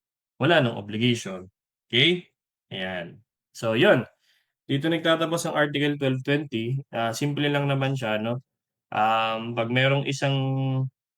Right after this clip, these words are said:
nakiusap or kaya naman nag, ah, request na wag na magbayad, tapos itong si creditor, pinatawad niya yung buong obligation, hindi yun basehan para makapag, ah, reimburse. Okay? And, um,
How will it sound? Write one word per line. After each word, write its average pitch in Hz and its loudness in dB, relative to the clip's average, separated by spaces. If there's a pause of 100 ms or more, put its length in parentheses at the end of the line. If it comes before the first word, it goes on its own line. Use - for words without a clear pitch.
(560)
nakiusap 139 2 (240)
or 113 -6
kaya 123 4
naman 123 2
nag, 120 0
ah, 120 4
request 131 -2
na 104 -2
wag 107 -4
na 113 -2
magbayad, 113 2
tapos 113 -2
itong 120 -2
si 120 -6
creditor, 123 0
pinatawad 110 -2
niya 110 0
yung 107 -2
buong 107 -2
obligation, 107 -2 (400)
hindi 139 6
yun 139 4
basehan 120 0
para 107 0
makapag, 107 -4
ah, 101 -2 (320)
reimburse. 120 0 (320)
Okay? 175 2 (480)
And, 110 -2
um, 113 0